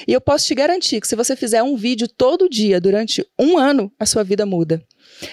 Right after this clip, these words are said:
É um pouquinho todo dia, é um por cento todo dia. Você vai alcançar mais pessoas,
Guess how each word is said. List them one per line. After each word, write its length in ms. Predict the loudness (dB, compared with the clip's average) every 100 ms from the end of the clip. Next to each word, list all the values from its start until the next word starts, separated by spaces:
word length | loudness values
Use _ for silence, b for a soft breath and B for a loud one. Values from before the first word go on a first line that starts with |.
| -2
É 220 | 0 2 0
um 120 | 0
pouquinho 560 | 0 -2 0 0 2 2
todo 320 | 2 0 -2
dia, 400 | -4 -2 -2 0
é 100 | 0
um 100 | 2
por 160 | 0 0
cento 380 | 0 0 -2 0
todo 300 | 0 0 -4
dia. 260 | -2 -2
Você 180 | -2 0
vai 140 | 2
alcançar 460 | 2 0 -2 0 0
mais 160 | -2 -2
pessoas, 640 | -2 2 2 4 2